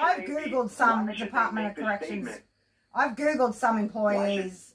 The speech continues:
Speaker 1: that, and they should be in there with you guys personally. So,
Speaker 2: Yeah.
Speaker 1: you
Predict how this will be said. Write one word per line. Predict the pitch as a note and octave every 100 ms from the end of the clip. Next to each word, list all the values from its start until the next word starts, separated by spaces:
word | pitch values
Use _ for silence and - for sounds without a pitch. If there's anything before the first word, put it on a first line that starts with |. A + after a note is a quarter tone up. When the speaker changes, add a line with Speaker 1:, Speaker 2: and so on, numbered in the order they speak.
| -
Speaker 1:
that, | G3 -
and | G#3+
they | A#3 B3
should | - A3+
be | G#3+ G3
in | G3+ G#3 G#3
there | G3+ F#3+
with | F#3+ F#3
you | E3+ D#3+
guys | E3+ E3 E3 -
personally. | F#3+ F#3+ G#3 F#3+ G#3
So, | G#3+ G3+ E3+ E3
Speaker 2:
Yeah. | A#2+ - - _ -
Speaker 1:
you | F3